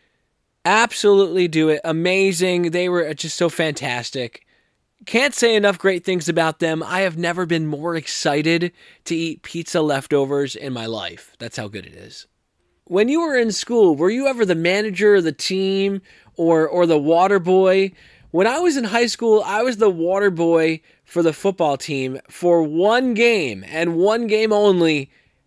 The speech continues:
and I never went back. I hated it. I gave up. I, I just, it was not for me.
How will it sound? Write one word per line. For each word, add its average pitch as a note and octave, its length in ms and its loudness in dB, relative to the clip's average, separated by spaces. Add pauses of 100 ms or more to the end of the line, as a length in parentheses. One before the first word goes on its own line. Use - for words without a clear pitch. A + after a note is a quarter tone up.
(400)
and E3 120 -2
I E3+ 140 2
never E3+ 280 2
went D3+ 260 0
back. G#2+ 320 -8
I E3+ 180 0
hated A3 580 0
it. A2+ 220 -6
I D3+ 140 -4
gave G3 440 2
up. G#3 400 0
I, D#3+ 260 -4
I E3+ 80 -8
just, - 240 -14
it E3+ 120 -8
was F3 140 -2
not G3 280 -4
for A3 160 0
me. D#3+ 500 0